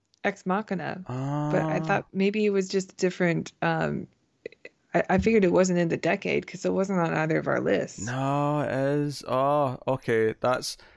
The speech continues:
Speaker 2: uh, Star Trek Beyond. I mean, I'm not, I mean, I'm not gonna officially change it, but for the record, Star Trek Beyond's bumped <laughs> and hers has gone up somewhere reasonably high.
Speaker 1: Yeah, her is really good.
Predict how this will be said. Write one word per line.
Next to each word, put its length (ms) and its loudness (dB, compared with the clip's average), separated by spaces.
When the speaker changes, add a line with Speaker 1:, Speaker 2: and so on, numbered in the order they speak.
Speaker 2:
uh, 100 2
Star 260 2
Trek 260 0
Beyond. 440 4
I 40 0
mean, 140 2
I'm 180 2
not, 120 2
I 60 2
mean, 200 2
I'm 80 2
not 100 0
gonna 120 2
officially 300 -2
change 240 0
it, 100 -2
but 160 0
for 100 -2
the 100 2
record, 340 2
Star 180 2
Trek 180 0
Beyond's 240 2
bumped 400 -2
<laughs> 140 -6
and 120 4
hers 400 0
has 100 -4
gone 80 4
up 100 0
somewhere 540 2
reasonably 380 2
high. 280 2
Speaker 1:
Yeah, 320 2
her 200 2
is 440 0
really 260 -2
good. 420 -4